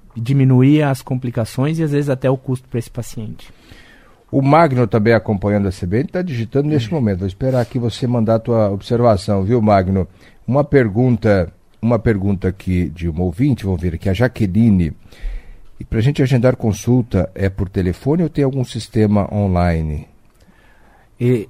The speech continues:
Speaker 1: exi-, pode ser tanto pelo telefone quanto pelo WhatsApp.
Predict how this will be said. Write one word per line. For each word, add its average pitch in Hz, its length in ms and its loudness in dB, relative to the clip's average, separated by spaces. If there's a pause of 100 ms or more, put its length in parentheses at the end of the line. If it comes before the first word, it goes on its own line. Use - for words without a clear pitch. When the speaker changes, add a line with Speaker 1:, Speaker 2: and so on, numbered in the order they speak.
Speaker 1:
exi-, 113 300 -2
pode 135 300 0
ser 131 160 0
tanto 202 360 -2
pelo 139 240 0
telefone 180 580 -2
quanto 185 360 -4
pelo 170 340 0
WhatsApp. 127 640 -4